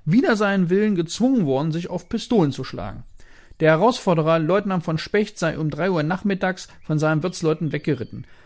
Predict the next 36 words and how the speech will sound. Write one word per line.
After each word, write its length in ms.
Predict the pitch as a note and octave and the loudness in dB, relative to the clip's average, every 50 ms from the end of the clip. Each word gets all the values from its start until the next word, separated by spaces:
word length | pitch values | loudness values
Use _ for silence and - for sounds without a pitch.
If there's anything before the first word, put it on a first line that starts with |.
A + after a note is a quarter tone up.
| - - - | -20 -6 -2
Morgens 340 | D#3 E3+ G3+ A3+ B3 A#3+ | 2 2 4 4 2 2
hatte 200 | - G#3 G3+ G3 | 0 0 -2 -2
von 160 | - F#3 E3+ D#3+ | -2 -2 -4 -4
Specht 360 | - - - G#3 G3 - - | -4 -4 -4 -4 -4 -4 -8
sich 140 | - F3 - | -12 -10 -8
von 160 | - F3 E3+ | -6 -2 -2
der 80 | D#3+ | -2
Parade 440 | D3+ - D#3+ D3 C3+ D3+ D#3+ E3+ F3 | -2 -2 -4 -4 -2 -2 -4 -2 -4
befreien 480 | E3+ E3 - - - C#3+ C3 C3+ B2 A2+ | -6 -8 -8 -8 -6 -4 -4 -4 -6 -8
lassen. 280 | - - - - - - - - _ - | -10 -12 -12 -14 -14 -16 -18 -20 _ -6
Derzeit 400 | D#3 D3 C#3+ - D3+ D3 D3 C#3+ | -6 -4 -4 -2 -2 -2 -2 -2
sei 140 | - D3 C#3+ | -2 -2 -2
er 160 | D3 D3 - | -2 -2 -2
unauffindbar. 760 | - E3+ D3+ C3 B2 - - A#2 A2+ A#2 - - - - - - - - - - - - - - - - - - - - - - - - - - - | -2 -2 -2 -2 -6 -10 -10 -12 -12 -12 -12 -14 -16 -16 -18 -18 -18 -20 -20 -20 -20 -20 -20 -20 -18 -18 -20 -20 -20 -20 -20 -20 -20 -20 -20 -18 -2
Um 140 | - F#3+ F3+ | 4 6 8
neun 220 | G3 A#3+ C4 C4 C4+ | 8 8 8 6 4
Uhr 80 | A#3+ | 2
dreißig 440 | G3+ F3 F3 G3+ G#3+ - G#3+ - - | 2 0 -2 -2 -2 -2 -2 -4 -4
abends 280 | D3 D#3 F3 G3 F#3+ - | -4 -2 -2 -2 -2 -2
stirbt 300 | - - F#3+ F#3+ F#3+ - | -2 -2 -2 -2 -2 -4
der 100 | F3 D#3 | -4 -4
Fähnrich 380 | - F#3+ F#3+ F3 D#3 D#3 - | -2 -4 -4 -2 -4 -6 -6
Pfeiffer 520 | - - D#3+ E3 F3 D#3+ - F3 - - - | -6 -4 -4 -4 -4 -4 -6 -8 -6 -6 -8
im 100 | D3+ - | -8 -6
Alter 300 | - D3+ D#3+ - E3+ D#3 | -6 -6 -4 -4 -4 -4
von 160 | - C#3+ C3+ | -4 -6 -6
fünfundzwanzig 640 | - - C#3 C3+ C#3 C#3 - B2+ A#2+ B2 - C#3 - | -4 -4 -4 -4 -4 -6 -6 -6 -8 -8 -8 -10 -8
Jahren. 460 | - B2 B2+ C#3 C#3+ B2 A2 G2+ G2+ - - - - - - - - _ - - _ _ - - - - - | -6 -4 -2 -2 -2 -4 -6 -8 -12 -14 -20 -20 -20 -20 -20 -20 -20 _ -20 -20 _ _ -20 -20 -20 -8 -2
Am 140 | - E3 F3 | -2 0 2
sechsten 320 | A3+ A3+ - - - A3 | 0 0 -2 -2 0 2
Januar 340 | G#3 G#3+ G#3+ G#3+ G3+ - - | 2 4 4 4 2 0 0
achtzehnhundertzwanzig 720 | G3+ - - - F3+ D#3+ D#3+ - - E3+ F3+ F3+ G3+ F3 E3+ | -4 -4 -2 -2 -4 -4 -2 -4 -4 -2 -2 -2 -4 -4 -4
wird 140 | F3+ F3 | -4 -4
eine 220 | - E3+ F3 F3 - | -2 -2 -4 -4 -4
Obduktion 580 | - - - G3+ F#3+ - - - G3+ G#3 G#3 | -6 -4 -2 -4 -4 -2 0 2 4 4 4
vorgenommen. 640 | F#3 - E3+ C#3+ C3 B2 A2 G#2+ G#2 - - - | 2 0 -2 -4 -2 -4 -6 -8 -8 -10 -12 -14